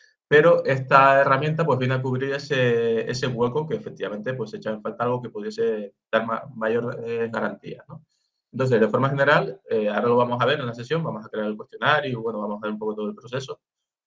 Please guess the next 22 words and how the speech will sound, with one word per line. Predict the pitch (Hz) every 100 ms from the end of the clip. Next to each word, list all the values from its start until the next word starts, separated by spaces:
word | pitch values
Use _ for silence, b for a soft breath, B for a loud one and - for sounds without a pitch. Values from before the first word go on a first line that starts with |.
| _ _ _ _ _ -
Eh, | 123 127 123 120 113 110 107 104 - _ _ _ _
de | - -
forma | 127 139
general, | 143 135 160 - - -
eh, | 113 110 110
lo | 107
que | 110
hacemos | 123 127
es | 127 127
creamos | - 104 107 110
la |
actividad, | 110 123 135 180 202 - _ _ -
igual | - -
que | 98
siempre, | 147 165 -
ponemos | - 101 98 95
el | 95 98
nombre, | 131 156 151 139
la | 107 -
fecha, | 143 147 139
la | 113
descripción. | 104 - - 135 165 160